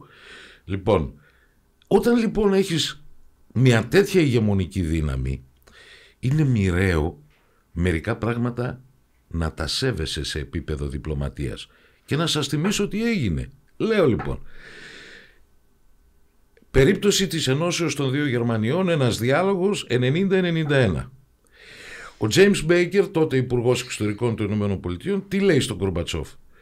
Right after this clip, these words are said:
«Δεν θα προχωρήσουμε ίντσα ανατολικά».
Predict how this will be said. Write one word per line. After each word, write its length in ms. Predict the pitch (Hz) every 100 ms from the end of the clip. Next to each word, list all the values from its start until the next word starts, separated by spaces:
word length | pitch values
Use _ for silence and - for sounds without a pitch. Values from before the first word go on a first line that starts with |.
| - - -
«Δεν 380 | - 98 131 208
θα 140 | 190 151
προχωρήσουμε 880 | 131 107 135 190 - 123 107 - -
ίντσα 560 | 180 262 262 - 123 113
ανατολικά». 800 | 104 98 90 82 69 95 131